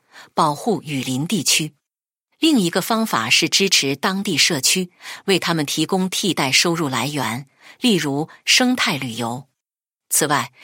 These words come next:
重要的是要投资于研究和开发新技术，帮助减少驱动森林砍伐的资源需求。最后，我们需要提高人们对雨林重要性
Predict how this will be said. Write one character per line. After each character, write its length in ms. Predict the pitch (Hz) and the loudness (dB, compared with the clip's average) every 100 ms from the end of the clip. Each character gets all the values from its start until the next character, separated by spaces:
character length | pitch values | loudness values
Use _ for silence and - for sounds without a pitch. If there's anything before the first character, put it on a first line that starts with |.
| - - | -18 -2
重 200 | 330 277 | 2 4
要 160 | 240 185 | 4 2
的 120 | 170 | 2
是 160 | - | 2
要 160 | 180 156 | 2 0
投 260 | - 147 175 | 0 -2 0
资 180 | 208 | 0
于 140 | 185 147 | 0 0
研 340 | 160 143 147 | 0 0 0
究 240 | 185 226 214 | 0 0 -2
和 220 | - 135 | -4 -4
开 240 | - 185 | -2 -4
发 160 | 180 175 | -2 -2
新 260 | - 226 | 0 2
技 160 | 233 160 | 0 0
术， 280 | 120 123 - _ _ - - | -2 -4 -8 _ _ -20 -4
帮 220 | - 220 | 0 2
助 160 | 226 190 | 2 2
减 260 | 147 147 202 | 2 0 2
少 280 | 170 120 | 2 0
驱 240 | 117 - 185 | 0 0 2
动 200 | 190 139 | 2 0
森 240 | 131 - | 0 0
林 220 | 170 143 | 0 -2
砍 260 | 185 - 110 | -2 -4 -4
伐 220 | - 120 | -4 -4
的 100 | 139 | -4
资 240 | 139 - 180 | -2 0 0
源 220 | 123 123 | -2 -2
需 220 | - 175 | -2 0
求。 320 | - 110 104 _ _ _ _ _ _ - | -2 -4 -10 _ _ _ _ _ _ -2
最 160 | 185 | 0
后， 300 | 151 151 123 _ - - - | 2 -2 -4 _ -20 -12 -2
我 80 | |
们 100 | 160 | 0
需 160 | 160 180 | 2 4
要 140 | 165 | 2
提 220 | 139 - 160 | 2 -2 2
高 180 | 180 | 2
人 160 | 175 147 | 2 0
们 100 | 156 | 0
对 180 | 180 151 | 0 -2
雨 180 | 151 139 | -2 -2
林 240 | 139 160 | -2 -2
重 220 | 175 214 | 0 0
要 160 | 170 135 | 0 0
性 280 | - 143 | 0 -2